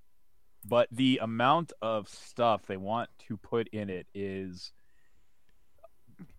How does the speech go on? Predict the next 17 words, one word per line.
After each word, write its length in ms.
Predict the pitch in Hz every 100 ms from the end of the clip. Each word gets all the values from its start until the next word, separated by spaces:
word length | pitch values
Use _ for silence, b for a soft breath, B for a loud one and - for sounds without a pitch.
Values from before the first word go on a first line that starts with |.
| - -
uh, 140 | 143 - - - - -
intense, 680 | 143 143 - 151 175 - -
to 120 | -
say 160 | 135 165
the 100 | 156
least, 220 | 160 160
'cause 160 | 151 120
it's 140 | -
like, 180 | 120 107
"Hey, 280 | 151 185 160
we 140 | 113 170
want 300 | 175 156 147
our 120 | 131
own 180 | 147 180
style 320 | - 127 139
Avengers 460 | 139 160 190 113 -
film 360 | 113 92 78